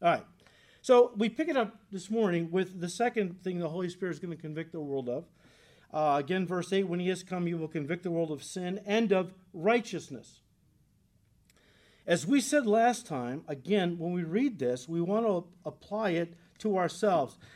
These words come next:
In other words, we read this as, "The Holy Spirit is gonna convict me as a Christian of my lack of righteousness." What does that mean? Well, usually my lack of walking in the Spirit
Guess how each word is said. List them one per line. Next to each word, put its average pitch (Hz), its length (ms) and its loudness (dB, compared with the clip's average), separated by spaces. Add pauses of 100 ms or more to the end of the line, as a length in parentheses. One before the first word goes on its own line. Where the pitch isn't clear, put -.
(120)
In 185 140 2
other 277 200 4
words, 214 240 4
we 202 140 2
read 233 240 2
this 214 220 2
as, 202 180 6
"The 190 140 2
Holy 240 220 0
Spirit 220 260 0
is - 100 0
gonna 196 160 -6
convict 185 400 2
me 247 320 2
as 139 180 -10
a 190 40 -10
Christian - 400 -8 (1300)
of 135 120 -10
my 151 180 0
lack 175 280 2
of 165 140 -4
righteousness." 185 600 -2
What 156 120 -8
does 143 140 -6
that 180 200 -2
mean? 151 160 -8
Well, 277 140 -2
usually 175 420 -4
my 170 180 -4
lack 175 280 -2
of 143 160 -10
walking 175 380 -6
in 160 100 -8
the 147 80 -8
Spirit 151 560 -4